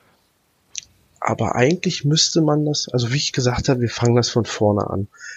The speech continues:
Es ging ja bei mir mit dem Cachen los, wie es in meinem Blog steht, mit meinem ersten Nano, den ich gefunden habe. Äh,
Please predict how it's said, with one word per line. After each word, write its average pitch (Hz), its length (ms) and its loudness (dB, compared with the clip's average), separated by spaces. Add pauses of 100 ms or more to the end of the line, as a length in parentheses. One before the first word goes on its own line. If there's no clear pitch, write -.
(240)
Es - 280 2
ging 170 220 4
ja 208 100 4
bei 170 140 2
mir 143 180 2
mit 131 180 -2
dem 110 140 -6
Cachen 156 400 2
los, 127 340 0
wie 135 140 2
es 131 160 2
in 104 120 2
meinem 98 200 2
Blog 131 220 2
steht, - 460 2 (380)
mit 127 240 -6
meinem 117 240 2
ersten 117 600 0 (680)
Nano, 101 680 2
den 101 180 0
ich - 140 -6
gefunden 113 520 0
habe. 98 260 2 (340)
Äh, 107 260 2